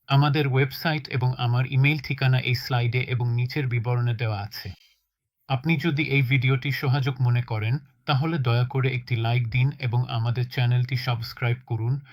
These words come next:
যাতে আন্তর্জাতিক বাণিজ্য বৃদ্ধির আরও অন্তর্দৃষ্টি পেতে পারেন।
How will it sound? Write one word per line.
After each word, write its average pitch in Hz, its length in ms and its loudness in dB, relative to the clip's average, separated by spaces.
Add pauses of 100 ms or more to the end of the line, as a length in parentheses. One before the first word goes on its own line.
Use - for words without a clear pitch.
(160)
যাতে 123 320 -2
আন্তর্জাতিক 123 760 0
বাণিজ্য 117 400 0
বৃদ্ধির 113 460 0
আরও 120 240 2
অন্তর্দৃষ্টি 120 680 -2
পেতে 120 260 -6
পারেন। 95 380 -10